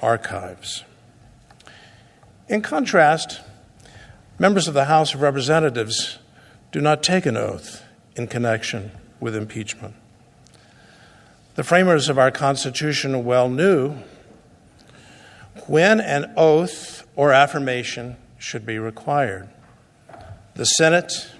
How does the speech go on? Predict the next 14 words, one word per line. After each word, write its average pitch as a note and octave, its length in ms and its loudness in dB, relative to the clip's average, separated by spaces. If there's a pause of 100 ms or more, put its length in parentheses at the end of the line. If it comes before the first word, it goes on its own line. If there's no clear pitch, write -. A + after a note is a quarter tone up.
(800)
yes. G2+ 720 -4 (1200)
The B2 180 4
House, B2+ 760 0 (1000)
no. D3 400 0 (1300)
And D#3 180 0
thus, D#3 460 4 (680)
each D#3 220 0
member E3+ 380 4
of C#3+ 80 0
the C#3 80 0
world's C#3 300 2
greatest D3 480 0
deliberative A#2+ 500 -4
body B2+ 460 2